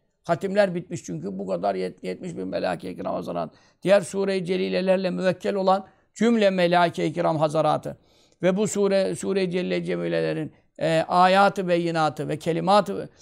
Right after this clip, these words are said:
beyinatı, aliyatı ve hurufu mübeyinatı. Bütün bunların her birerlerinin havasları vardır, tasarrufları vardır,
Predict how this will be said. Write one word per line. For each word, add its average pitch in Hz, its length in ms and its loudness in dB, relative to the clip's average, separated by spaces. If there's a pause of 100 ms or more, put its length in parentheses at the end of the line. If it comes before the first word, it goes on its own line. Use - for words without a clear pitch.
(180)
beyinatı, 180 560 0
aliyatı 160 760 2
ve 165 60 -2
hurufu 185 460 -2
mübeyinatı. 165 760 -4 (280)
Bütün 233 460 0
bunların 196 380 0
her 196 280 0
birerlerinin 190 540 -2
havasları 175 600 0
vardır, 165 360 0
tasarrufları 180 720 -2
vardır, 170 380 0